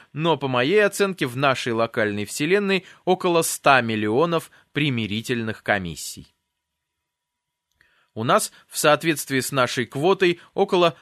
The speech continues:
полумиллиарда технических советчиков, юридических разумов вселенной. Эти существа представляют собой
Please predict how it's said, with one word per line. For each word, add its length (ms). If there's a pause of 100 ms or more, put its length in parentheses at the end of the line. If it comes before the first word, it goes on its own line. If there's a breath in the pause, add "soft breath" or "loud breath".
(100)
полумиллиарда 1040 (160 soft breath)
технических 880
советчиков, 960 (560)
юридических 1000
разумов 640
вселенной. 800 (600 soft breath)
Эти 180
существа 640
представляют 680
собой 460